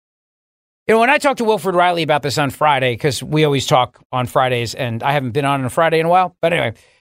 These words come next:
uh, he's the guy that wrote the book, Hate Crime Hoax. And we'll talk about this particular incident, but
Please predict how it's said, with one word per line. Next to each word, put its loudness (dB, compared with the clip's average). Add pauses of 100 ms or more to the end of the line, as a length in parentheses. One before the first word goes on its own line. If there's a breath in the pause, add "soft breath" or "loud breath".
(140 soft breath)
uh, 0
he's -2
the -4
guy 0
that -6
wrote -2
the -4
book, -4
Hate -2
Crime 0
Hoax. -4 (320)
And -2
we'll 2
talk 2
about 2
this -2
particular 0
incident, -2
but 0